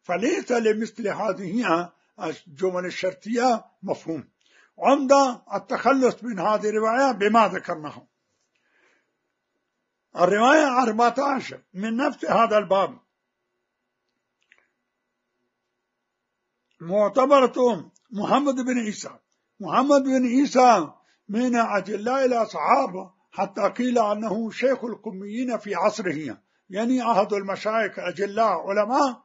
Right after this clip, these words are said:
هذا الرجل، وهو بل كان مختصا بإمام الرضا سلام الله عليه، وكثير من الروايات هذا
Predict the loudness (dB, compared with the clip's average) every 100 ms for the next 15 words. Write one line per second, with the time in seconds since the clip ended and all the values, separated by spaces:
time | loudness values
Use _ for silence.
0 | _ -10 -2 0 0 -2 -6 -8 -12 _
1 | _ _ _ _ _ _ _ _ -4 2
2 | 4 6 4 4 0 -10 _ _ -18 -6
3 | -2 2 2 0 -6 -14 _ 0 2 2
4 | 0 0 -2 -4 -8 -4 0 0 0 -4
5 | -2 -4 -4 -4 -4 -2 -2 -4 -6 -6
6 | -6 -6 -4 -4 -4 -6 -10 -16 _ _
7 | _ -20 -16 -10 -10 -6 -4 -4 -8 -8
8 | -8 -6 -6 -4 2 2 0 -10 _ _
9 | -4 -2 0 0 0 -2